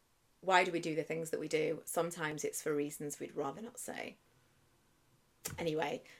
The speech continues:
that is it for today's episode and for the first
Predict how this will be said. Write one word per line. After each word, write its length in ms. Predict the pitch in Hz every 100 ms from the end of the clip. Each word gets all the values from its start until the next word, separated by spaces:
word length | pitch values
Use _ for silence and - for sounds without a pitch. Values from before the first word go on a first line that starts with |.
| _
that 160 | 277
is 100 | 285 -
it 500 | 330 320 - - -
for 120 | -
today's 280 | 214 214 214
episode 480 | - - 262 233 240
and 160 | 190 190
for 120 | -
the 100 | 175
first 640 | - - 240 233 233 226